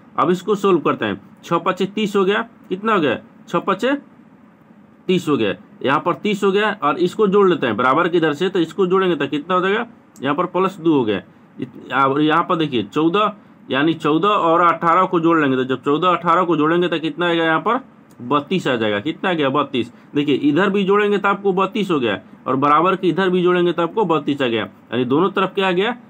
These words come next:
बत्तीस आ गया, यानी option number जो ई, सी है ना आपका, सही हो जाएगा, यानी option number सी आपका सही हो जाएगा। दोस्तों,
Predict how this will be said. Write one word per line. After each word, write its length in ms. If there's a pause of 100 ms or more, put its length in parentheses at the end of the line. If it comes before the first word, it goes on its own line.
(160)
बत्तीस 380
आ 60
गया, 160
यानी 460
option 320
number 240
जो 140
ई, 280
सी 240
है 160
ना 120
आपका, 300
सही 200
हो 120
जाएगा, 200
यानी 520
option 300
number 200
सी 200
आपका 320 (220)
सही 200
हो 160
जाएगा। 320 (300)
दोस्तों, 400